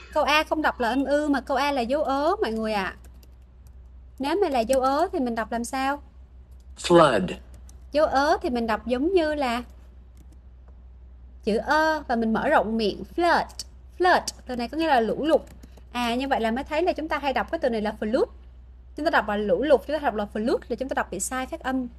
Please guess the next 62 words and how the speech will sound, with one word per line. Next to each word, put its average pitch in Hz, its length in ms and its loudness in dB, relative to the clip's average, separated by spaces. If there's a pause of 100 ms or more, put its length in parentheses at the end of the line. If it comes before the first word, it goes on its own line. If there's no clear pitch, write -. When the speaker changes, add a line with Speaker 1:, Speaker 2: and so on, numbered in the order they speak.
(200)
Speaker 1:
Gì 233 120 -4
mình 208 120 -2
phải 254 80 -6
sửa 202 180 -4
lại, 247 200 -4
mình 196 100 -10
phải 254 80 -6
đọc 226 140 -4
là 196 40 -4
dấu 240 180 0
ớ, 254 380 -2 (420)
flirt, 359 240 2 (760)
flirt. 339 220 2 (580)
Còn 247 220 0
ba 302 160 0
cái 359 160 -6
còn 254 160 -2
lại - 160 -4
là 214 100 -4
âm 269 280 -2 (520)
u 320 240 4
ngắn. 311 340 2 (460)
U 311 180 2
ngắn 311 280 0
thì 330 100 0
hồi 240 140 0
nãy 214 220 -6
chị 233 120 -10
có 311 140 -6
sửa 196 200 -4
lại 262 180 -2
u 262 100 -2
ngắn, 285 220 -4
rồi 240 160 -2
chị 220 140 -10
nói 262 80 -6
là 320 60 -6
đọc 226 180 -6
giống 254 160 -2
như 339 140 2
cái 330 100 -2
gì? 254 200 0 (360)
U 302 200 2
ngắn 302 300 0
thì 339 60 -2
mình 226 160 -2
đọc 214 220 -6
giống 262 200 0
như 370 120 2
âm 294 220 -2
ư 330 440 2
của 254 80 -4
tiếng 349 280 2
Việt. 269 200 2 (1700)
Như 339 100 0
vậy 220 140 2
thì 254 80 4
mình 240 120 0
không 285 160 -4
đọc 269 140 -2
là 220 100 -2
good 254 300 2